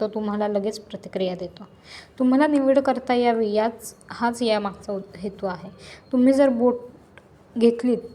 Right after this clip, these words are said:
तर ती तुम्हाला कर्जात ठेवते, त्यानंतर मुद्दा येतो, त्यातून बाहेर कसं पडायचं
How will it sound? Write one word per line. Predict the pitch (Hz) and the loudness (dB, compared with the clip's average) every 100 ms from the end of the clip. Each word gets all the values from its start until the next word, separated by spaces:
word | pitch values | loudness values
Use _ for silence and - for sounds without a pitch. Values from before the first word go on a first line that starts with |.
| - | -8
तर | - - | -6 -2
ती | 247 | 0
तुम्हाला | 247 233 233 | 2 2 0
कर्जात | 233 220 196 214 | 2 0 2 0
ठेवते, | 214 247 226 196 | 0 -2 0 -2
त्यानंतर | 196 226 233 240 | -2 -4 -4 -4
मुद्दा | 226 220 202 | -4 -4 -2
येतो, | 226 - 196 | -2 -2 -6
त्यातून | 196 196 214 | -6 -6 -4
बाहेर | 202 175 202 | -4 -4 -6
कसं | 190 - | -8 -12
पडायचं | 196 170 165 165 - | -12 -10 -10 -12 -16